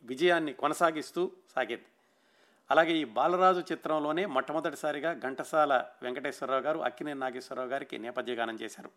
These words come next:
ఆయన కూడా కొన్ని పాటలు పాడుకున్నారు. ఈ బాలరాజు చిత్రం యొక్క విజయం ఆ రోజుల్లో ఎంతగా అంటే,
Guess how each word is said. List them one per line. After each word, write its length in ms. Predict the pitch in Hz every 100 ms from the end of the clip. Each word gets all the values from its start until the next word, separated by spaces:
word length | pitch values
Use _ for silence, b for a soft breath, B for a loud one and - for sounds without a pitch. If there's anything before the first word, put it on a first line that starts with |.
| -
ఆయన 180 | 120
కూడా 160 | 117 139
కొన్ని 180 | 123 110
పాటలు 260 | 117 -
పాడుకున్నారు. 560 | 123 - - - - - - b b b b b b b b -
ఈ 100 | 160
బాలరాజు 540 | 120 160 196 202 196
చిత్రం 380 | 196 170 - 170
యొక్క 220 | 160 156
విజయం 600 | 139 131 165 190 165 131 - _ _ _
ఆ 80 | 127
రోజుల్లో 400 | 131 143 165 170
ఎంతగా 340 | 139 135 151 160
అంటే, 580 | 147 160 127 131 147